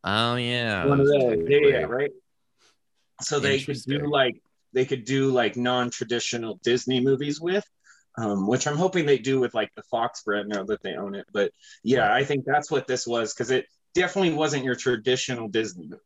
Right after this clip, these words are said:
Speaker 1: Not at all. This was all sorts of fucked up. <laughs> It's so weird. Which again, like, it's Shaq as a rapping genie. Like, I don't know why we had to go such a weird route with it. I really don't. I
Speaker 2: Well,
Speaker 1: mean,
Speaker 2: at
Speaker 1: this
Speaker 2: the, I mean, at the time, Shaq was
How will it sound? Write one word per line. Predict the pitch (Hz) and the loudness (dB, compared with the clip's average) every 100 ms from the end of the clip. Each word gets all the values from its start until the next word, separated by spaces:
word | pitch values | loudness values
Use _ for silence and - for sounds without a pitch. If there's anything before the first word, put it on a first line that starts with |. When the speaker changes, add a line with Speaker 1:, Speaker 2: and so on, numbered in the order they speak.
| - 87 | -14 -2
Speaker 1:
Not | 92 127 95 | 2 4 4
at | 73 | 2
all. | 60 98 101 71 | 0 2 2 0
This | 104 - | -2 0
was | 101 87 80 - - - | 0 0 0 -6 -8 -2
all | 95 131 | 0 0
sorts | - 73 - | -2 -8 -8
of | 64 | -12
fucked | - 64 - - | -10 -10 -10 -8
up. | 62 64 104 | -8 -6 -6
<laughs> | |
It's | - - | -6 -4
so | - 151 147 | 2 6 6
weird. | 127 139 127 98 85 | 6 6 6 4 2
Which | 127 151 | 2 4
again, | 151 139 165 117 | 4 6 6 4
like, | 110 92 - - - _ | 0 0 -6 -20 -20 _
it's | - 131 - | -8 -2 0
Shaq | 160 156 110 - | 2 2 0 -2
as | 104 101 | -2 0
a | |
rapping | 95 107 104 110 107 | 2 0 0 -4 -4
genie. | 95 117 110 73 69 | -2 -2 -2 -4 -2
Like, | 85 95 | 2 4
I | |
don't | 98 98 | 4 2
know | 98 98 | 0 0
why | 95 95 98 98 | 4 4 4 4
we | 95 95 | 0 -2
had | 95 92 | -2 -4
to | |
go | 90 98 92 | -2 0 0
such | 90 107 92 98 | -2 -4 -4 -4
a | |
weird | 90 98 98 | -2 0 0
route | 90 90 107 | 2 2 2
with | 82 85 | -2 -4
it. | - - - | -6 -10 -6
I | |
really | 90 87 82 | -4 -2 -2
don't. | 78 78 76 76 - - - - _ _ - | -2 -4 -4 -8 -12 -20 -20 -20 _ _ 0
I | 135 | 4
Speaker 2:
Well, | |
Speaker 1:
mean, | 143 151 | 6 6
Speaker 2:
at | |
Speaker 1:
this | 156 - | 4 2
Speaker 2:
the, | 170 - _ - - | -4 -6 _ -16 -4
I | 175 | 0
mean, | 165 165 156 | 2 2 0
at | 110 170 175 | 0 -2 0
the | |
time, | 156 175 175 135 | -2 0 0 0
Shaq | - 143 151 | 0 -2 -2
was | 127 110 - | -6 -6 -16